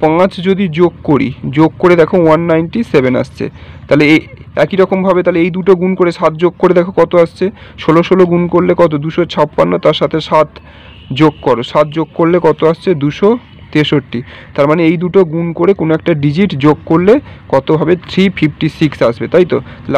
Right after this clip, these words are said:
আঠেরো আর কুড়ি গুণ করলে কত হবে? তিনশো ষাট। তাহলে তিনশো ষাট, তাহলে তিনশো ষাট, ষাট, তার সাথে কত যোগ করলে তিনশো ছাপ্পান্ন হবে? তাহলে মাইনাস চার যোগ করতে হবে, তাই তো? মাইনাস চার যোগ করলে কত হবে? তিনশো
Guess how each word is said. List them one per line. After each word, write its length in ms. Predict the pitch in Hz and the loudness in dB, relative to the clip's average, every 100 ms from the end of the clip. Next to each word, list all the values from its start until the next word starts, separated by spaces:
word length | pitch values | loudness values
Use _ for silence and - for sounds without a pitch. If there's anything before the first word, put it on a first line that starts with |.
| 131 | 0
আঠেরো 240 | 147 185 185 | 0 2 2
আর 60 | 175 | 0
কুড়ি 180 | 175 180 160 | -4 -6 -4
গুণ 100 | 170 165 | -6 -2
করলে 180 | 170 175 165 | -2 0 0
কত 120 | 147 143 | 0 -2
হবে? 120 | 131 170 | -2 -4
তিনশো 280 | 175 175 165 | -4 -2 -2
ষাট। 180 | 170 156 - - - - - - - - | 0 -2 -4 -20 -20 -20 -20 -20 -16 -4
তাহলে 180 | 143 139 | -2 0
তিনশো 260 | 185 185 190 185 | 0 4 2 2
ষাট, 200 | 185 156 - | -2 -2 -4
তাহলে 160 | 165 151 | -6 -4
তিনশো 220 | 175 180 196 | -4 -2 -2
ষাট, 180 | - 160 - - - - | 0 -2 -4 -20 -12 -2
ষাট, 200 | 165 139 - | -2 -2 0
তার 140 | 165 - | 0 0
সাথে 180 | 185 190 - | -6 -4 0
কত 160 | 147 - 175 | 0 2 2
যোগ 120 | 185 - - | 2 0 0
করলে 260 | 180 196 233 - - - - | 2 4 2 0 -18 -10 -2
তিনশো 240 | 180 196 180 | 0 0 0
ছাপ্পান্ন 420 | 202 196 175 180 180 | 0 0 -2 -2 -2
হবে? 180 | 180 180 262 - - - | -2 -4 -8 -14 -18 -4
তাহলে 160 | 147 156 | 0 2
মাইনাস 340 | 156 175 196 190 180 | 2 2 0 0 0
চার 120 | 156 143 | 0 0
যোগ 120 | 143 - | -4 -2
করতে 260 | 127 - - 127 | -6 -4 -4 -2
হবে, 160 | 107 113 - - - - | -4 -6 -12 -20 -20 -4
তাই 120 | 170 190 | 0 2
তো? 60 | 143 143 | 2 0
মাইনাস 300 | 156 180 185 | 2 0 0
চার 140 | 160 151 156 | 0 0 -2
যোগ 100 | 151 - | -6 -4
করলে 260 | 160 170 240 - - - 131 | -2 2 0 0 -14 -4 -2
কত 140 | 147 147 | 0 0
হবে? 160 | 147 208 285 - - - - | 2 0 0 -10 -18 -18 -10
তিনশো 320 | 165 160 - | -6 -4 0